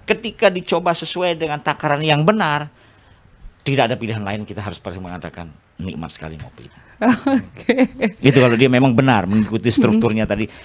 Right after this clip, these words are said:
Speaker 1: ada suhu, kemudian ada
Speaker 2: Mm-mm.
Speaker 1: kualitas air, kemudian tingkat kematangan dan sebagainya itu
Speaker 2: Mm-mm.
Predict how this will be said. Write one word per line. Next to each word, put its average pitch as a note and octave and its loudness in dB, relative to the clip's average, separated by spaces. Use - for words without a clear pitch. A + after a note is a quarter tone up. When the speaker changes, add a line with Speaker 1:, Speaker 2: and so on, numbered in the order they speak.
Speaker 1:
ada F#2+ 0
suhu, G#2+ -4
kemudian F#2+ -8
ada F#3 -2
Speaker 2:
Mm-mm. F#3 -2
Speaker 1:
kualitas G2+ -2
air, G#2+ -4
kemudian F#2+ -6
tingkat G#2 -4
kematangan G#2 -4
dan G2+ -6
sebagainya A2 0
itu G2+ 0
Speaker 2:
Mm-mm. G3 -2